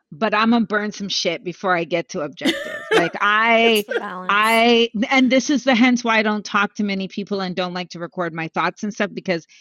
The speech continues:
Speaker 1: it can get dark. Like, I talk about how to, like, strip skin off. I really get upset. I, I have a temper. I can get very upset.
Speaker 2: You feel a
Speaker 1: But
Speaker 2: way.
Speaker 1: I
Speaker 3: Yeah.
Speaker 1: definitely feel a way. I'll be burning clothes and shit, like, waiting to exhale. But
Speaker 2: <laughs>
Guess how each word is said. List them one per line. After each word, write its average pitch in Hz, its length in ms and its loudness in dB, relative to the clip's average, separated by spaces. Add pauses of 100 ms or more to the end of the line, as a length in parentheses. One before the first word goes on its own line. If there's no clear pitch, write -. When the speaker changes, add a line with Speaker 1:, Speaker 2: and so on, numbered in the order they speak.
(240)
Speaker 1:
it 226 140 2
can 269 140 0
get 226 180 -4
dark. 196 240 2
Like, 170 200 -2
I 190 140 0
talk 220 260 -2
about 170 280 -2
how 170 160 -2
to, 165 240 -8
like, 156 220 -12
strip - 340 -10 (140)
skin 185 340 -6
off. 180 260 -4
I 196 160 0
really 202 320 -2
get 180 220 -4
upset. 170 420 -4
I, 165 140 -4 (240)
I 185 80 2
have 175 300 0
a 180 60 -6
temper. - 600 -10
I 165 100 -10
can 175 160 -16
get 160 140 -6 (100)
very 165 280 -4
upset. 139 500 -6
Speaker 2:
You 320 160 -2
feel 302 260 2
a 254 40 -2
Speaker 1:
But 208 100 2
Speaker 2:
way. 185 180 -2 (1040)
Speaker 1:
I 190 40 -20
Speaker 3:
Yeah. 185 260 -4
Speaker 1:
definitely 180 420 -4
feel 151 240 -10
a 139 60 -8
way. 139 140 -6
I'll 175 200 0
be 190 140 -6
burning 175 340 -8
clothes 160 300 -8
and 151 140 -14
shit, 139 280 -8
like, 143 180 -12
waiting 143 320 -12
to 151 120 -10
exhale. 104 380 -10 (540)
But 202 380 4 (120)
Speaker 2:
<laughs> 247 160 -8